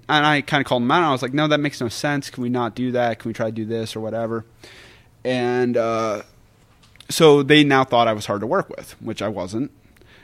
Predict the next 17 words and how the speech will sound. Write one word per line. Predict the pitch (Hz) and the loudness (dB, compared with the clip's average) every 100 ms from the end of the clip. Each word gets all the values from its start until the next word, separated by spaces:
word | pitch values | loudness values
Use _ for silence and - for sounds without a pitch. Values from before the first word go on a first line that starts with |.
| _ - | _ -2
But | 113 107 - - | -2 -2 -6 -6
that | 113 | -4
was, | 107 104 - - - | -4 -6 -8 -10 -4
you | 123 | -2
know, | 110 | -2
they, | 120 117 117 - - | -2 -2 -4 -16 -4
they | 131 | -2
kinda | 131 135 127 - | 0 0 0 -2
got | 123 | -4
a | 117 | -4
quick | - 110 | -6 -8
opinion | - 135 117 | -6 -4 -4
of | 110 104 | -4 -4
me | 110 | -4
and | 110 | -4
whatever. | 101 101 78 - - _ - - - - - | -6 -10 -12 -16 -20 _ -20 -20 -20 -20 -14
So | - - 147 131 127 123 123 120 | -4 4 6 6 4 4 2 0